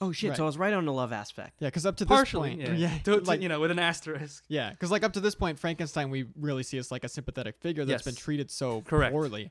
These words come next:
Speaker 3: Yeah.
Speaker 1: Mm-hmm.
Speaker 2: Because, you know, its
Speaker 3: Mm-hmm.
Speaker 2: master creates it and then completely abandons it, and he's just, the creature's lost out in the
Speaker 3: Yes.
Speaker 2: woods. It has nowhere to go. It has no
Speaker 3: Mm-hmm.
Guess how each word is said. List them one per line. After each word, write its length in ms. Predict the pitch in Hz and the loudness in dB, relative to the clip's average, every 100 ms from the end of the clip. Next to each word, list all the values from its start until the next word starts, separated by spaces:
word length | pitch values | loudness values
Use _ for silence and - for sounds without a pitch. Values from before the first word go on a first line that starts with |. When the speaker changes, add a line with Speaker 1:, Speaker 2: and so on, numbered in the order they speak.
| - | -8
Speaker 3:
Yeah. 160 | 123 | -6
Speaker 1:
Mm-hmm. 160 | 123 107 | -4 -4
Speaker 2:
Because, 340 | 131 135 120 123 | -4 -4 -6 -8
you 80 | 127 | -8
know, 180 | 113 - | -8 -8
its 300 | - 131 127 | -10 -8 -8
Speaker 3:
Mm-hmm. 200 | 120 139 131 | -8 -8 -4
Speaker 2:
master 380 | 120 135 131 | -4 -4 -6
creates 500 | 120 - 120 135 147 | -6 -6 -2 -2 -2
it 120 | 175 - | -6 -6
and 120 | 147 | -8
then 180 | 127 120 - | -8 -10 -12
completely 400 | 131 147 143 127 | -8 -6 -6 -6
abandons 520 | 131 127 143 139 123 | -6 -4 -4 -6 -8
it, 100 | 123 | -10
and 100 | 123 | -10
he's 160 | 135 - | -12 -10
just, 260 | 113 - - _ _ - | -10 -10 -16 _ _ -16
the 60 | |
creature's 400 | - 156 139 127 110 | -4 -2 -2 -6 -4
lost 320 | 120 127 135 | -4 -4 -2
out 100 | 120 | -4
in 80 | 110 | -4
the 60 | |
Speaker 3:
Yes. 80 | 120 | -2
Speaker 2:
woods. 200 | 190 151 | -2 -2
It 60 | 131 | -4
has 180 | 120 139 | -6 -6
nowhere 200 | 117 107 | -6 -6
to 80 | |
go. 240 | 104 170 170 | -4 -2 -2
It 60 | |
has 160 | 143 117 | -2 -4
no 100 | |
Speaker 3:
Mm-hmm. 40 | 120 | -6